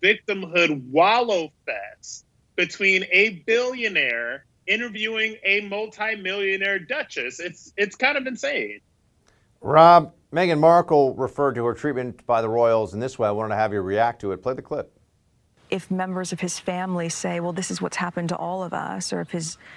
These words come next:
Speaker 3: you know, if, if they can compare what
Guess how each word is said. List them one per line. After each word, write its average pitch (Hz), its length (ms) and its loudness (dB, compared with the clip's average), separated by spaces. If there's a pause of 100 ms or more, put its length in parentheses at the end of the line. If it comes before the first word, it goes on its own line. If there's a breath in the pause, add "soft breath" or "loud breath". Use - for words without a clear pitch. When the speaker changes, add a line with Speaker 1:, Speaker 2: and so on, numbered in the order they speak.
(320 loud breath)
Speaker 3:
you 185 120 -4
know, 165 400 -6 (180)
if, - 240 -8 (3250)
if 180 180 -4
they 180 120 -4
can 180 180 -4
compare 190 560 -4
what 170 380 -6